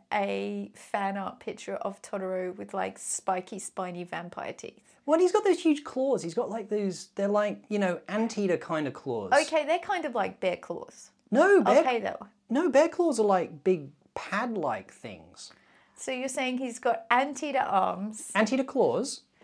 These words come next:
Speaker 1: Okay, everyone's seen Totoro.
Speaker 2: He's a furry fuzzball.
Speaker 1: He's a furry fuzzball. People have Totoro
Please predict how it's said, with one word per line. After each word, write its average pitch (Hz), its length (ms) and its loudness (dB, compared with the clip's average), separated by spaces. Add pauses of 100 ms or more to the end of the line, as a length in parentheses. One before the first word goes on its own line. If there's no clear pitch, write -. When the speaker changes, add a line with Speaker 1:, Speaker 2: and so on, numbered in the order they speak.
(280)
Speaker 1:
Okay, 349 300 4 (140)
everyone's 294 580 4
seen 233 180 2
Totoro. 202 440 2 (240)
Speaker 2:
He's 196 160 4
a 214 40 2
furry 240 300 8
fuzzball. 180 560 2 (240)
Speaker 1:
He's 269 140 -4
a 277 60 -4
furry 330 320 0
fuzzball. 240 540 0 (260)
People 415 240 4
have 415 180 6
Totoro 277 480 0